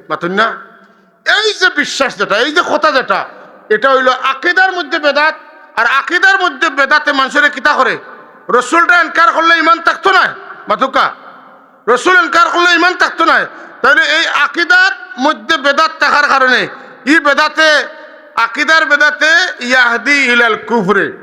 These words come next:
তাহলে কোন দিকে লইয়া যার? কুফরির দিকে লইয়া যার। কথাটা একটু কঠিন, কিন্তু এইটাই বাস্তবতা।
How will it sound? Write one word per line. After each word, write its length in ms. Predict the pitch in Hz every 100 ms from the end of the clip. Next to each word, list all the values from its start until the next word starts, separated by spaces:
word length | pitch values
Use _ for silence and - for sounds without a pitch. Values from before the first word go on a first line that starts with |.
| - - - - _ _ _
তাহলে 240 | 185 190 220
কোন 240 | 247 277
দিকে 200 | 285 285
লইয়া 240 | 269 240
যার? 180 | 220 190 - - - - -
কুফরির 380 | - 254 262 294
দিকে 240 | 269 247 311 359 - -
লইয়া 320 | 185 180 170
যার। 180 | 135 120 - - - _ _ _ _ _ _ _ _ _ -
কথাটা 320 | 160 196 180
একটু 220 | 180 - 180
কঠিন, 380 | 175 170 170 123 104 - _ _ _ _
কিন্তু 240 | 160 147 151
এইটাই 440 | - 175 226 226
বাস্তবতা। 680 | 165 143 - - 117 -